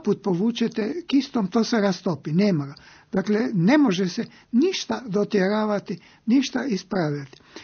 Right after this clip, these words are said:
Svaki potez mora biti u kaligrafiji ili u slikariji, mora biti definitivan, mora biti savršen. Ako nije savršen, onda uopće ne valja. Ima puno i anegdota oko toga, recimo,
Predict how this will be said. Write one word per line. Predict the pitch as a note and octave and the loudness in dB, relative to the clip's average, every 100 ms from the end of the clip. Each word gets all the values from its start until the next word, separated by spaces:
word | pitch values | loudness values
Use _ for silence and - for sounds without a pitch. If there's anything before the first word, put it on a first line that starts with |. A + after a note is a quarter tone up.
| - | -20
Svaki | - A#3+ D#4+ D#4 A#3 | -4 0 0 0 -2
potez | - C4+ D4+ C#4 C4 - - - | 0 -2 0 -2 -2 -8 -20 -6
mora | G3 G3+ C4 B3+ | 0 2 2 0
biti | E3+ A#3+ A#3+ G#3 - _ - | 0 0 0 -4 -6 _ -4
u | F#3 | -4
kaligrafiji | - F#3 E3 F3 A3 C4 B3+ | -2 -2 0 0 -4 -2 0
ili | G3 F3+ | 2 2
u | F3 | 0
slikariji, | E3 F#3 D#3 G3+ C4+ C4+ A#3 - - - - | 0 -6 -4 -2 0 -2 -4 -12 -20 -10 0
mora | G3 A3+ | 2 4
biti | F3+ A3+ A#3 G3+ - _ | 4 2 2 -2 -2 _
definitivan, | F#3 D#3 A#3 A#3 G#3 G3 - B3 D4 C#4+ C4+ - - _ | -2 4 4 4 2 2 2 2 4 2 -2 -12 -20 _
mora | G#3 A#3 G#3+ | 2 2 2
biti | A3 A#3 B3 D#4+ | 0 0 -4 -4
savršen. | - A3+ E3+ C#3+ - F3 | -2 0 0 -4 -8 -8
Ako | G3 A#3+ A#3+ | -6 0 2
nije | D4 B3+ | 4 4
savršen, | - C4 C4 - B3 | 0 -2 -2 -2 -4
onda | A3+ A3 | -2 -2
uopće | G#3+ - A3 | -4 -6 -8
ne | F#3+ F#3+ | -6 -8
valja. | D3 C3+ D#3 - - - - - - - | -10 -12 -16 -20 -20 -16 -16 -16 -20 2
Ima | C4 B3+ | 6 6
puno | B3 D#4+ E4 C#4+ A#3+ A#3+ C4+ | 4 4 4 4 2 2 0
i | A#3+ A3+ G#3+ G#3 - G#4 A#4+ | 0 0 0 0 -4 -8 -2
anegdota | G3 G#3 F3+ G#3 D4+ D4+ G3 F3 | 0 2 2 2 2 2 -2 -2
oko | F3 G3+ | -4 -6
toga, | - G3+ E3+ F3 | -4 -4 -2 -2
recimo, | F#3 F#3 F#3+ F3 D#3+ | -2 -4 -4 -4 -4